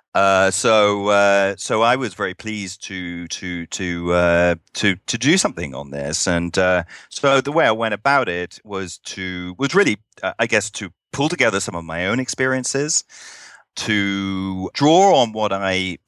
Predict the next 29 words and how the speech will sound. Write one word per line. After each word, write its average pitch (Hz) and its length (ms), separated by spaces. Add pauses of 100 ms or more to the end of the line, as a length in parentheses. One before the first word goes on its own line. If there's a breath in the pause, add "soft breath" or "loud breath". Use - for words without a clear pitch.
you 101 100
know, 90 140
have 92 160
observed 104 680
to 101 60
be 87 240
best 78 280
practices, 143 800 (680 loud breath)
but 156 120
also, 175 580 (260)
uh, 107 300
I 110 80
went 135 220
out 143 160
there 110 120
and 101 100
talked 113 360 (120)
to 98 380
a 95 60
bunch 120 320
of 113 80
folk 90 480
who 92 640 (120)
I 135 100
thought 160 320 (100)
would 117 300 (160)
add 107 460 (260)
something 95 560
extra 82 560